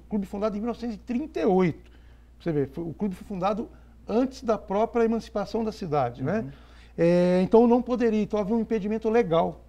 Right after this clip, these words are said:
Speaker 1: para usar o nome de Mauá Futebol Clube, o Agre-, o Clu-, Esporte Clube Mauá. Por isso, adotado o Grêmio Esportivo Mauáense,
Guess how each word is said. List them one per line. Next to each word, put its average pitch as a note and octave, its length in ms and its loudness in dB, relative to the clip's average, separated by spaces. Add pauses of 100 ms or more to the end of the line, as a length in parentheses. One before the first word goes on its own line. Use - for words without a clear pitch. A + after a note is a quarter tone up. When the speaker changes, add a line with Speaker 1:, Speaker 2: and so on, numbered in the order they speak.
Speaker 1:
para E3+ 160 4
usar D#3+ 300 2
o F3 80 4
nome E3 240 0
de C#3+ 160 -8
Mauá E3+ 340 2
Futebol F3 300 -2
Clube, E3+ 260 -4
o D#3 100 2
Agre-, D3 220 -4 (260)
o D#3 520 4
Clu-, F#3 140 -4
Esporte - 280 -4
Clube F3 160 -4
Mauá. F3 280 0 (280)
Por D#3+ 140 -2
isso, E3+ 420 -4 (240)
adotado D3+ 540 -4
o D#3 40 -4
Grêmio D3 200 -4
Esportivo D#3+ 340 -10
Mauáense, A3 420 -2